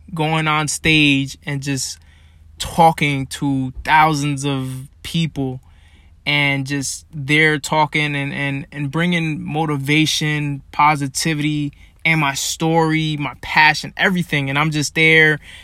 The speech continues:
and they're all applauding me. They're all thanking me for helping them out. And it, it honestly helps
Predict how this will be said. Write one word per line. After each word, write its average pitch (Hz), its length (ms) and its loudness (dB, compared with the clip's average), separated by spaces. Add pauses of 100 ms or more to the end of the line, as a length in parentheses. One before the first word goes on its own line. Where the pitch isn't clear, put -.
(120)
and 139 140 -4
they're 143 100 0
all 151 220 2
applauding 160 520 2
me. 151 460 0
They're 139 200 -2
all 143 200 4
thanking 160 480 0
me 156 240 0
for - 160 -8
helping 151 460 -2
them 139 160 -2
out. 160 320 4 (1400)
And 151 380 -2
it, - 260 -16 (520)
it 185 180 -2
honestly 202 500 0
helps 180 640 0